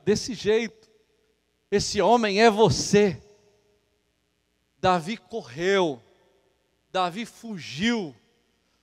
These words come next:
Davi entrou nas cavernas mais profundas da existência humana. E ele escreveu esse salmo aqui porque ele sabia:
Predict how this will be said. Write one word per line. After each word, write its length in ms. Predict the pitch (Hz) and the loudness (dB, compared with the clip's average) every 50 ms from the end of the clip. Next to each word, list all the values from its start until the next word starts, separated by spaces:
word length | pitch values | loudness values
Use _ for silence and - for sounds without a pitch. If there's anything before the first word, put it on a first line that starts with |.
| _ _ _ _ | _ _ _ _
Davi 380 | 208 208 202 190 202 254 262 | 0 0 0 0 -4 -4 -4
entrou 380 | 233 226 208 - - 247 254 262 | -4 -4 -6 -8 -4 -2 -2 -2
nas 260 | 247 247 220 - - | -2 -4 -6 -8 -10
cavernas 720 | _ _ 240 214 190 160 175 240 240 240 247 233 208 165 | _ _ -12 -12 -12 -10 -6 -4 -4 -2 -2 -2 -4 -2
mais 280 | 196 233 254 262 - - | -2 -2 -2 -2 -2 -6
profundas 1000 | _ - 269 254 233 - - _ - - 226 269 285 277 240 190 165 151 147 143 | _ -10 -4 -2 -2 -4 -4 _ -16 -10 -6 -6 -4 -6 -6 -6 -8 -8 -8 -6
da 180 | _ 208 214 220 | _ -2 0 0
existência 720 | 226 220 180 202 180 - - _ 214 226 247 233 - 233 | -2 -2 -4 -10 -12 -12 -6 _ 0 0 0 -2 -6 -10
humana. 560 | 196 180 175 170 190 226 220 196 160 139 - _ _ _ _ _ _ _ _ _ _ _ _ _ _ _ _ _ _ _ _ _ _ _ _ _ _ _ _ _ _ _ | -12 -8 -6 -4 -4 -4 -4 -6 -10 -10 -12 _ _ _ _ _ _ _ _ _ _ _ _ _ _ _ _ _ _ _ _ _ _ _ _ _ _ _ _ _ _ _
E 160 | - 180 214 233 | -4 6 8 8
ele 140 | 262 269 | 8 8
escreveu 500 | 254 - - - 262 233 226 208 262 277 | 6 0 2 4 4 4 4 6 8 6
esse 180 | 262 - - 277 | 6 6 4 -6
salmo 480 | - - - 247 247 254 277 277 247 233 | -8 -4 2 4 6 6 6 4 0 -6
aqui 180 | 196 - 254 | -6 -6 -8
porque 320 | 277 _ 262 214 - - 269 | -8 _ -10 -12 -4 -2 -2
ele 160 | 269 269 247 | -2 -2 -2
sabia: 480 | - - 254 240 220 277 294 285 233 | -6 -4 -4 -4 -2 -2 0 0 0